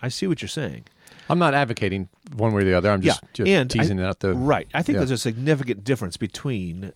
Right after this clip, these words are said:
Speaker 1: um, the, uh, uh, abortive,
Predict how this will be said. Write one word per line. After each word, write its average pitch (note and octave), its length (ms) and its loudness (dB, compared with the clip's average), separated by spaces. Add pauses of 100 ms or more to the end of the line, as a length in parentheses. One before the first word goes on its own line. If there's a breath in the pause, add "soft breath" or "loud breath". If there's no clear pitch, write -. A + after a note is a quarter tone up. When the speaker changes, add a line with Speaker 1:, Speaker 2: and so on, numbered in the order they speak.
Speaker 1:
um, E2 600 -8 (180)
the, G2+ 680 -6 (340)
uh, F2+ 40 -12
uh, F2+ 680 -8
abortive, B2 720 2